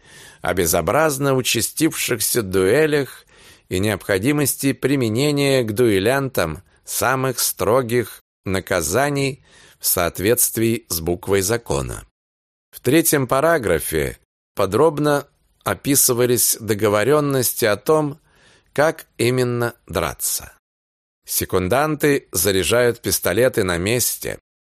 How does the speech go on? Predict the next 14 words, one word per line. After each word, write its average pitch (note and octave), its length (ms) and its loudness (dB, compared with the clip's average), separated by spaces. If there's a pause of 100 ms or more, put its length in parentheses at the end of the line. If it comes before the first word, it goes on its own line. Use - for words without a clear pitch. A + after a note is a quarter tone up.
(260)
стреляться C#3+ 760 0
с - 80 -4
тридцати A#2+ 500 0
шагов, G#2 640 0 (520)
а F2 100 -2
чей E3+ 240 4
выстрел B2+ 560 2
первый, E3 520 2
бросить D#3+ 760 0
монету. F2+ 640 -2 (760)
Выигравший F3 880 2
делает C3+ 580 2
десять A2+ 520 -2
шагов A#2 640 0